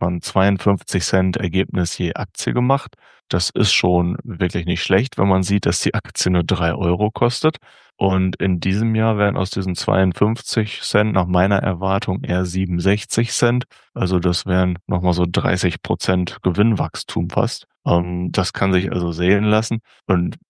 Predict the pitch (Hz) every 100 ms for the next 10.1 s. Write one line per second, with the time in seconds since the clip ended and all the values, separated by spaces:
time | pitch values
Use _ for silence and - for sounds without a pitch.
0 | - 98 87 147 151 127 104 95 95 90
1 | 85 - 90 90 92 - 90 87 90 90
2 | 90 95 87 87 87 87 90 - - -
3 | - 85 101 107 - 92 90 - - -
4 | 80 85 92 80 87 - 90 87 90 90
5 | 85 85 82 87 92 87 78 - _ -
6 | 90 - 127 147 143 143 139 110 - 110
7 | 107 107 95 101 107 101 92 92 95 90
8 | - 98 - 95 90 - 90 85 - -
9 | 143 - 98 147 147 - - - 113 113
10 | 113